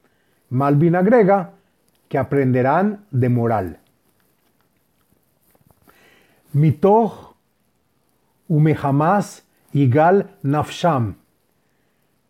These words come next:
ויקר דמם ועיניו".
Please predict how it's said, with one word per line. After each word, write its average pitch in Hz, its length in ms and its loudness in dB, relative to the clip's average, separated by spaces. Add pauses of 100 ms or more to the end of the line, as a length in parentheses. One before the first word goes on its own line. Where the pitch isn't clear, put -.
(680)
ויקר 151 720 2 (220)
דמם 147 600 0 (480)
ועיניו". 135 640 0